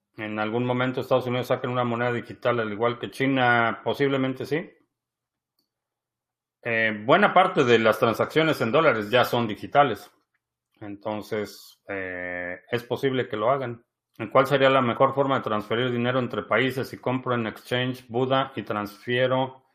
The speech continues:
y retiran en Estados Unidos, ¿puedo evitar el riesgo de la volatilidad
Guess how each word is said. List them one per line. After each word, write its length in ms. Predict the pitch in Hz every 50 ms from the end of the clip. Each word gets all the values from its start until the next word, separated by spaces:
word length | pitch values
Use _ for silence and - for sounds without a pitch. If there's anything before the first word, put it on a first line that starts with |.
| _ _ _ _ _ _ _ _ -
y 80 | 110 101
retiran 440 | 107 104 101 - 127 123 127 123
en 100 | 113 107
Estados 380 | 104 - - 123 123 123 120 -
Unidos, 540 | 117 110 117 123 131 127 135 135 127 127 -
¿puedo 240 | - 120 117 117 117
evitar 280 | 113 104 - 120 117 117
el 120 | 113 101
riesgo 320 | 110 117 117 110 110 120
de 120 | 107 104 101
la 80 | 101
volatilidad 640 | 95 101 98 98 95 - - 101 101 104 113 117 120